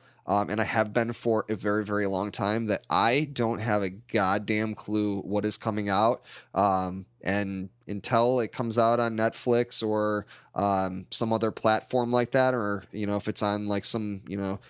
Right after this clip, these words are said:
illegal streaming <laughs> platform that I'm gonna watch it on, um, I, I don't even know what's coming out. So, and, uh, the, I, I am, uh, so, like, you talked about the beginning of the podcast, like, how you can appreciate the big budget stuff, and I can say that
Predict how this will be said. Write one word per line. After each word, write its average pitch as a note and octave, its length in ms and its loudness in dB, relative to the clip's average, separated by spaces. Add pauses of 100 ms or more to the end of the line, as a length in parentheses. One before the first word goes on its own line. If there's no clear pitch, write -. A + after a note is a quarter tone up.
(400)
illegal A#2 260 2
streaming A#2+ 360 0
<laughs> - 20 -6
platform E3 460 2
that D3 100 0
I'm D3 80 2
gonna D3 100 0
watch D3 300 2
it D#3+ 80 -2
on, E3 280 0 (240)
um, A2 280 2
I, A2+ 320 2 (200)
I G#2+ 140 2
don't A2+ 220 0
even A#2 240 -2
know G#2+ 220 0
what's A2 220 -2
coming G#2 300 -4
out. G2+ 320 -2
So, G2 440 -2
and, A2 260 -2
uh, A#2+ 180 4
the, B2+ 300 2
I, C3+ 240 2
I C#3 140 4
am, D3+ 260 0
uh, C#3+ 380 2 (280)
so, B2+ 220 0
like, A#2 180 0
you A#2 80 -8
talked A#2+ 180 2
about A2+ 160 2
the G2+ 60 -14
beginning A2+ 200 0
of G#2+ 60 -2
the A#2+ 60 -2
podcast, A2+ 440 2
like, A#2 100 0
how B2 80 4
you A2+ 100 0
can A#2+ 100 -4
appreciate A2 440 -2
the G#2+ 60 -4
big G2+ 200 -2
budget A2 300 -2
stuff, A#2 300 2 (260)
and G2+ 100 2
I A2 60 2
can A2 160 -6
say A#2 200 4
that G#2 280 0